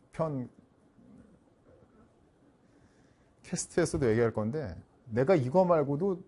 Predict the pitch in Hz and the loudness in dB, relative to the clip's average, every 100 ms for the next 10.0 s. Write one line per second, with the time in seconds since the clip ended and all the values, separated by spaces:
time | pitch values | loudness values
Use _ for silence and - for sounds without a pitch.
0 | _ _ - 156 170 165 - 180 165 135 | _ _ 0 4 4 4 -2 -4 -2 0
1 | 113 151 110 82 95 _ - 113 98 - | 0 0 -4 -8 -12 _ 0 2 2 2
2 | 147 147 - 143 156 147 131 120 - - | 2 0 -4 -4 -2 0 0 -2 -10 -8
3 | 143 123 107 127 143 101 131 139 131 117 | -6 -4 -4 -4 -4 -2 0 0 -2 -2
4 | 101 90 - _ _ - 95 - - 262 | -4 -6 -12 _ _ -10 -8 -8 -2 -2
5 | 262 101 - 113 104 - - 117 92 113 | -2 -6 -6 -10 -10 -14 -8 -4 -4 -4
6 | - 160 - 113 113 117 90 90 90 87 | -8 -14 -10 -8 -6 -6 -8 -10 -14 -14
7 | 127 110 85 - - - _ - 135 196 | -12 -12 -14 -18 -20 -20 _ -6 0 0
8 | 196 208 180 165 151 180 120 - _ _ | 0 -2 -4 -4 -4 -4 -6 -14 _ _
9 | 117 117 113 107 113 120 123 156 117 | -8 -4 -2 -2 0 0 -2 -6 -6